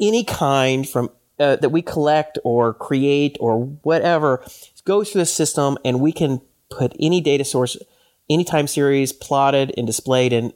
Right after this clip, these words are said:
any number of format against either of their time series at any moment." And so anyone in, in, in, in, in operations, they call them D ops, can create any kind of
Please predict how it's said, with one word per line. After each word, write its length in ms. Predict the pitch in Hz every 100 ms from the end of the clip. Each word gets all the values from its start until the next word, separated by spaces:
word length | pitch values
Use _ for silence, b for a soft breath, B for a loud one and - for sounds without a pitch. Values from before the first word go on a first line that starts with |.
| _
any 160 | 160 170
number 140 | 151
of 60 | -
format 260 | 139 127
against 200 | 117 107
either 180 | - 165
of 40 | 139
their 80 |
time 220 | 123 131 117
series 520 | - 113 110 101 - - _ -
at 80 |
any 80 | 117
moment." 280 | 104 71 - _ B B
And 100 | 123
so 160 | 120 123 151
anyone 360 | 180 175 160
in, 100 | 143 -
in, 300 | 127 117 -
in, 240 | 120 117 113
in, 320 | 117 110 104
in 160 | - 113
operations, 640 | - 123 - 117 113 117 117
they 60 |
call 180 | 113 110
them 40 |
D 160 | 98 104
ops, 380 | 107 107 - - B B B B B B
can 180 | - 131
create 320 | - 135 123 -
any 180 | 160 175
kind 400 | - 135 127 117
of 240 | 104 -